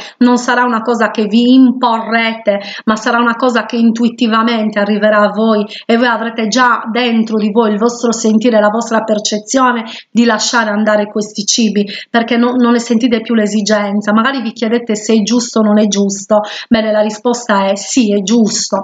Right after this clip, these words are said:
è giusto perché, mm, l'amore, l'amore di Dio è anche espressione negli animali. Naturalmente qualcuno dirà, "Eh, ma anche i vegetali, anche le piante hanno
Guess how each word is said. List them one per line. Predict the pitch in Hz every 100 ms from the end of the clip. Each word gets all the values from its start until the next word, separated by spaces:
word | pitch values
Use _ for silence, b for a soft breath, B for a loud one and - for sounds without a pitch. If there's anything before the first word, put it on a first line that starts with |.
| B B
è | - 226
giusto | 220 254 - 202
perché, | - - 226 214 B B _ 220
mm, | 208 208 - - 370
l'amore, | 262 226 233 254 220 202 190 - - _ _ _ _ - -
l'amore | 220 240 254
di | 208
Dio | 208 240 220
è |
anche | 208 233 226
espressione | 214 - 214 - 220 208
negli | 208 208 208
animali. | 208 208 202 196 196 202 B B B
Naturalmente | 220 214 240 254 277 247
qualcuno | 220 220 262 220
dirà, | 226 220 220
"Eh, | - 269
ma | 247 220
anche | 254 254
i | 220
vegetali, | 214 208 214 214 240 208
anche | 214 208
le | 233 220
piante | 220 247 214 202 202 208
hanno | 202 214 220 208